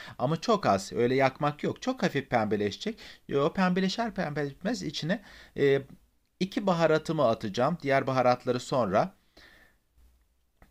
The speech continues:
Bir tatlı kaşığı kadar şimdi pul biber ve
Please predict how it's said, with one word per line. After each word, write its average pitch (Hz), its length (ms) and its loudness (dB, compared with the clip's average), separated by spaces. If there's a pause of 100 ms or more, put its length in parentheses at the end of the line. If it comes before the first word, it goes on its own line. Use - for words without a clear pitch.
(440)
Bir 175 180 2
tatlı 143 360 -2
kaşığı 131 380 -4
kadar 123 260 2
şimdi 127 560 -4
pul 131 240 -4
biber 139 400 -4
ve 139 300 2